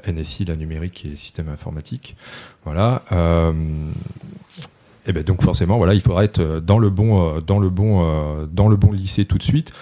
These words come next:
sachant qu'en plus qu'on a des, euh, des, comment dire, des retours comme ça, où, euh,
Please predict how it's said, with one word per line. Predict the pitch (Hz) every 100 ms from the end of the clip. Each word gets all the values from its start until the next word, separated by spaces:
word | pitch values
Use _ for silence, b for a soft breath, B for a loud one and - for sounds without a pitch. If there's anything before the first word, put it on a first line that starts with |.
| B
sachant | - 98 117
qu'en | 110
plus | 101 135
qu'on | - 107
a | 110
des, | 95 90
euh, | 85 82 82
des, | 85 92 87 82 80 - - - - -
comment | - 90
dire, | 85 85
des | 80
retours | 92 - 135
comme | - 95
ça, | 110 110 143 B B B B B -
où, | 92 95
euh, | 92 87 85